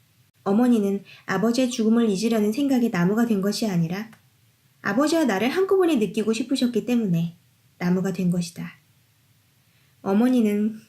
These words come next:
정말 근사한 욕심쟁이였다. 벌써부터 나무가 될 필요는 없잖아.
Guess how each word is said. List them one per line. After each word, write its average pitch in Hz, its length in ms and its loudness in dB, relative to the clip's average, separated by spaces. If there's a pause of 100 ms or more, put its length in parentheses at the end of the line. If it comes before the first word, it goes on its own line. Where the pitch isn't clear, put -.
(140)
정말 185 440 -4 (340)
근사한 226 560 0
욕심쟁이였다. 190 840 -2 (2750)
벌써부터 294 600 -2
나무가 247 400 0
될 233 200 2
필요는 277 320 0
없잖아. 262 680 -2